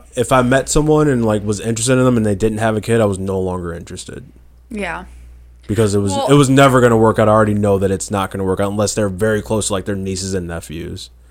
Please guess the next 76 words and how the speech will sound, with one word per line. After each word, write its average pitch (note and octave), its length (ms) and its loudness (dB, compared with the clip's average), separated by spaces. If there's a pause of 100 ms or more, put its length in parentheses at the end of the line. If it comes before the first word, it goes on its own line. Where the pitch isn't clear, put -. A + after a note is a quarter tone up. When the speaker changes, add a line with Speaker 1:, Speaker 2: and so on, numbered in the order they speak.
(220)
Speaker 1:
That G#2 60 0
would G#2 100 2
be G#2+ 60 2
the G#2 160 -2
only G2 220 -4
Speaker 2:
The A#3 120 -6
Speaker 1:
close B3 80 -6
Speaker 2:
reason D4+ 280 0
that B3+ 140 -2
that's A3 200 0
Speaker 1:
second. A3+ 120 -6
Speaker 2:
a F#3+ 40 -16
deal G3+ 200 -2
breaker G3+ 300 -2
for G3 160 -8
me, G3 180 -8
though, G3 220 -2
is F#3 100 -8
not G3 220 -6
because G3 260 -6
of F#3 260 -8 (800)
just G3+ 280 -4
the - 80 -2
person G3 560 -4
doesn't F#3 320 -4
know F#3 200 -4
how F#3+ 220 -4
to F3 80 -4
be F#3 220 -6
with F#3+ 180 -4
someone G3 220 -6
that - 120 -4
has F#3 220 -4
a G3+ 40 -6
kid G#3 160 -4
because F#3+ 160 -8
they F#3 80 -4
don't F3 120 -6
have F#3 160 -6
kids. G3 200 -4
But F#3 220 -2 (300)
not A3+ 160 0
only G#3+ 160 -8
that, G3 180 0
but - 100 -8
I F3 60 -2
don't F3 140 -8
want G3 200 -2
any G3 80 -8
more F3 160 -6
kids, F3+ 280 -6
so F#3 120 -6
I F3+ 120 -2
don't F3+ 120 -4
wanna F#3 300 -4
have F3+ 240 -8
a F3 40 -8
kid F#3 140 -6
with F3+ 120 -6
them. F3 180 -2
And - 100 0
Speaker 1:
Yeah. F#2 280 0
Speaker 2:
you G#2+ 80 -4
can't A3 120 0
Speaker 1:
Well, A3 40 8
it's A3+ 100 0
a A#3 40 6
Speaker 2:
tell G#3+ 40 6
Speaker 1:
little D3+ 140 6
different G#2+ 540 -2
because G2 260 -6
you're F2+ 120 -4
a E2 40 -8
girl, F#2 360 -8
and G2 180 -6
you, F#2+ 260 -6